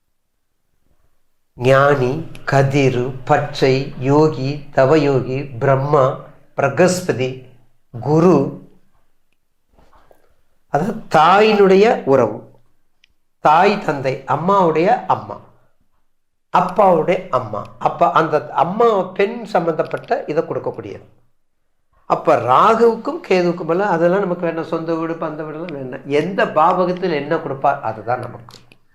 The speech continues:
பாம்பின் தலைப்பகுதி ராகு, அந்த வால் பகுதியே கேது.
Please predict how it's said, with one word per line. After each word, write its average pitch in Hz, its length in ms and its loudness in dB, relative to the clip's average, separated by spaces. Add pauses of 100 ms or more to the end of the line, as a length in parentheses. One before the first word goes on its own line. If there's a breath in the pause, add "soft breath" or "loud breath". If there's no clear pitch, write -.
(1800)
பாம்பின் 220 560 2
தலைப்பகுதி 185 840 4 (200)
ராகு, 143 440 2 (600 soft breath)
அந்த 165 260 2 (100)
வால் 180 440 4
பகுதியே 214 580 4 (180)
கேது. 156 440 2